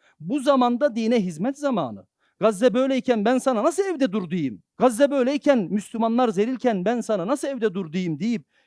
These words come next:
kadının erkeği teşvik etmesi, erkeğin ayakkabısını önüne koyup çantasını hazırlaması gerekiyor.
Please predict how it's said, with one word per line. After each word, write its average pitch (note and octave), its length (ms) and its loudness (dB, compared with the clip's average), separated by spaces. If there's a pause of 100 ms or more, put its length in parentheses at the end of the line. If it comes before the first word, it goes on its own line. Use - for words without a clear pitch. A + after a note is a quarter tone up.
(100)
kadının G#3 600 -4
erkeği F3 440 -6
teşvik - 380 -8
etmesi, D#3 500 -8 (260)
erkeğin G3+ 480 -2
ayakkabısını F#3 600 -4
önüne E3 180 0
koyup F3 280 -6 (180)
çantasını D#3+ 500 -6
hazırlaması C3 540 -10
gerekiyor. G#2+ 480 -20